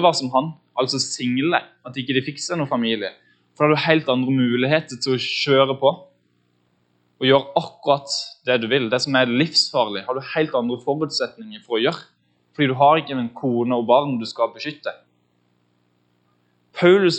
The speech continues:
var all in for Jesus. La oss se hvilke frukter det bærte. Romerne ti, ni til sytten. For dersom du med din munn bekjenner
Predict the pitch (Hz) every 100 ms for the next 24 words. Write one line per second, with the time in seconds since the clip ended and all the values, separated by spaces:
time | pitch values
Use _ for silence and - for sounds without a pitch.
0 | 147 135 - 165 175 139 151 139 127 127
1 | - - - - - _ _ _ _ _
2 | _ _ _ _ _ - 127 - 160 165
3 | 147 143 139 156 139 - 135 123 110 104
4 | - 104 - _ _ _ _ _ _ _
5 | _ _ _ _ - - _ - 156 185
6 | 185 175 165 - _ - 185 190 185 165
7 | - 139 147 160 170 170 - _ _ _
8 | 143 - 123 - 117 101 _ _ _ _
9 | _ _ _ _ _ _ _ _ _ -
10 | _ _ 151 165 170 185 170 175 175 170
11 | 170 165 175 214 220 170 165 - 165 180
12 | 160